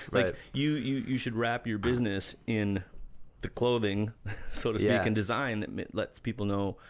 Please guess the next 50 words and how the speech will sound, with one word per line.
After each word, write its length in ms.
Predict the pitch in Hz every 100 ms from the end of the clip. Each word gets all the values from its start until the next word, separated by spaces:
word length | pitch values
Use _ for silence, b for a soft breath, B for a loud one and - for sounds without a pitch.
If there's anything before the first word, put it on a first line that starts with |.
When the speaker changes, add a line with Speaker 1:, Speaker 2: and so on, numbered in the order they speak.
| B B B -
Speaker 1:
it's 180 | -
you. 360 | 107 107 82 - -
I, 140 | 101
Speaker 2:
Yeah. 100 | 87
Speaker 1:
I 80 | 104
know 240 | 110 107
this 160 | 104 92
is 120 | 90
you. 160 | 92 85
I 60 |
mean, 180 | 90 92 92
unless 240 | 98 -
we 80 | 95
wanna 160 | 90
get 160 | 92 90
into 200 | 92 87
a 40 |
deep 260 | 90 98 -
discussion 400 | 82 92 82 -
about 220 | - -
Supreme 420 | - - 98 98
knockoffs 540 | 87 78 - 78 82 -
or 20 |
something 320 | - 87 87
weird 220 | 90 92
like 140 | 87 87
that, 240 | 92 175
but 260 | 90 - - B B
Speaker 2:
<laughs> 200 | B B
Speaker 1:
that's 140 | - 104
a, 180 | 117 101
that's 160 | 113
a 80 | 113
whole 160 | 110 107
nother 180 | 98 120
Speaker 2:
Another 100 | 110
Speaker 1:
topic 180 | 104 104
Speaker 2:
time, 60 | 101
Speaker 1:
for 100 | 107
a 60 | 98
much 220 | 98 101
Speaker 2:
yeah. 60 | 101
Speaker 1:
younger 340 | 98 98 95 92
group 200 | 98 92
of 60 | 90
people 260 | 98 90 90
than 100 | 90
myself. 420 | 85 90 87 -
Speaker 2:
Right, 320 | 101 95 90
right. 280 | 92 95